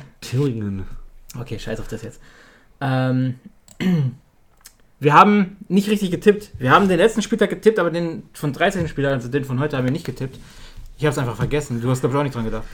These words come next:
Speaker 1: Nein,
Speaker 2: Ich
Speaker 1: ich
Speaker 2: hab
Speaker 1: hab
Speaker 2: einfach
Speaker 1: nicht
Speaker 2: komplett
Speaker 1: dran gedacht.
Speaker 2: vergessen. Ich hab's vergessen, es tut mir leid. Ähm,
Speaker 1: Die Tabelle steht.
Speaker 2: das können wir jetzt direkt machen. Also,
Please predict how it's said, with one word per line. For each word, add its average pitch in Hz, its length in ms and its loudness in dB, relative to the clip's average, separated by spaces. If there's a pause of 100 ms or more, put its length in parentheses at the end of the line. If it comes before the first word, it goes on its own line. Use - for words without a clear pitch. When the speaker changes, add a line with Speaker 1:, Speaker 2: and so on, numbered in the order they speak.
(240)
Speaker 1:
Nein, 123 160 2
Speaker 2:
Ich 113 60 -2
Speaker 1:
ich 117 80 -2
Speaker 2:
hab 143 80 2
Speaker 1:
hab - 60 0
Speaker 2:
einfach 147 160 2
Speaker 1:
nicht 98 80 -6
Speaker 2:
komplett 160 300 2
Speaker 1:
dran 147 120 0
gedacht. 139 180 0
Speaker 2:
vergessen. - 100 -12 (600)
Ich - 80 0
hab's 185 220 0
vergessen, 156 420 2
es 117 80 -2
tut 196 220 -2
mir 160 80 2
leid. 143 280 2 (520)
Ähm, 127 280 0
Speaker 1:
Die - 40 0
Tabelle 98 520 -6
steht. - 180 -14
Speaker 2:
das 131 120 -8
können 190 160 6
wir 185 80 8
jetzt 165 220 8
direkt 135 200 2
machen. 123 320 -2
Also, 123 460 0